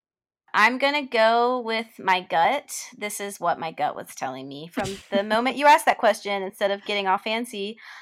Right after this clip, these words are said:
Speaker 1: I would just go with rosemary, because that plant grows so well in Athens and in a lot of the southeastern states. And it does so much for the whole body, and it also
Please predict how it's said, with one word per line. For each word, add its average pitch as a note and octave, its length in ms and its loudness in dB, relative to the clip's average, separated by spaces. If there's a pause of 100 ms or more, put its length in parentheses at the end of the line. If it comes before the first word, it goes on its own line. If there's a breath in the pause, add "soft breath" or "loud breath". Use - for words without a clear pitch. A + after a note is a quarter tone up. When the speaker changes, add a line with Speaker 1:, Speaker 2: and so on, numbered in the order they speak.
(180 loud breath)
Speaker 1:
I C4 160 6
would D#4 120 -2
just C#4 200 -6
go A#3 140 2
with A3+ 140 -6
rosemary, F3 680 -2
because F3+ 840 -6 (220)
that G3+ 240 6
plant C4 360 0
grows F#3+ 640 0 (160)
so A3 340 2
well G3 240 6
in F3 80 0
Athens E3+ 560 -2
and E3 280 -12
in F3 100 -6
a E3 60 -4
lot E3+ 220 2
of E3+ 100 -4
the E3 200 -6 (420)
southeastern F3+ 800 -2
states. - 560 -4 (460 loud breath)
And G3 540 0 (1120)
it A3+ 480 -2
does G#3+ 300 2
so G#3+ 160 2
much G#3+ 320 0
for G3 280 2
the F3 100 -4
whole F3+ 200 0
body, F3+ 520 0
and E3 120 -8
it D3+ 100 -6
also E3 460 -6